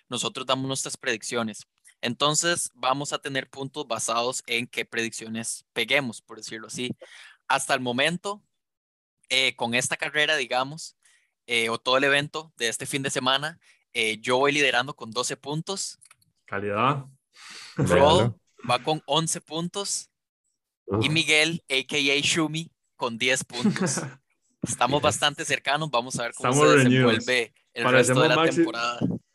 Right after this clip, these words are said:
Speaker 2: parecemos Hamilton y Max aquí. Puro
Speaker 3: <laughs>
Speaker 2: en una competencia mínima los tres. Vamos a ver quién se gana. Estamos apostando un almuercillo o una cena ahí
Speaker 1: Qué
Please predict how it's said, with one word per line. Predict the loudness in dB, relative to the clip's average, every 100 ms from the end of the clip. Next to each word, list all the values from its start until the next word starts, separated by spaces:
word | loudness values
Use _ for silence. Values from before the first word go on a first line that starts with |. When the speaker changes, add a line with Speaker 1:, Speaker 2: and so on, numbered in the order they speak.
| -20 -14 -4
Speaker 2:
parecemos | 0 0 0 0 0 0 -2
Hamilton | -4 -4 -4 -4
y | -6
Max | -4 -4 -4 -10
aquí. | -12 -8 -6 -8 -12 _ _
Puro | 2 6 6 6 6 6
Speaker 3:
<laughs> | 6 6
Speaker 2:
en | 2 4 4
una | 4 4
competencia | 2 0 2 2 2 2 -2 -12 -8
mínima | -4 0 4 4 2 -2
los | -4 -4
tres. | 2 2 2 -6
Vamos | -2 2
a | 2
ver | 2
quién | 2
se | 2
gana. | 2 0
Estamos | -4 -4 -4
apostando | -6 -6 -6 -2 -2
un | 0 -2
almuercillo | -2 -2 -4 -6 -6 -4 -6
o |
una | -6 -6
cena | -2 -2 -2
ahí |
Speaker 1:
Qué | -4